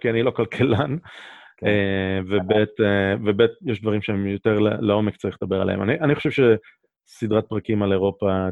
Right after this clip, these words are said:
Speaker 1: תהיה סופר מעניינת, ואיך, איך ישראל אל מול, אל מול אירופה גם. אה, אוקיי, אז בואו נסיים, אנחנו, המלצת תרבות, אה, המלצת תרבות שלך, אה,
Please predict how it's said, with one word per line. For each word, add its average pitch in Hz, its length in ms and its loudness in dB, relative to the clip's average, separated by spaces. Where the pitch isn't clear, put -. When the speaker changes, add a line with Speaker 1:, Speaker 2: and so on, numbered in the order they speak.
Speaker 1:
תהיה 98 220 -4
סופר 101 300 -4
מעניינת, 101 500 0
ואיך, 95 500 -2
איך - 180 -12
ישראל 98 480 -2
אל 95 100 -2
מול, 95 200 -6
אל 101 60 -2
מול 107 180 2
אירופה 98 320 2
גם. 92 160 -6
אה, 113 600 4
אוקיי, 147 260 2
אז 110 80 -8
בואו 147 300 4
נסיים, 139 360 2
אנחנו, 110 640 -6
המלצת 110 420 -2
תרבות, 117 420 -2
אה, 101 680 -6
המלצת 104 340 -14
תרבות 107 320 -8
שלך, 117 320 -8
אה, 92 760 -10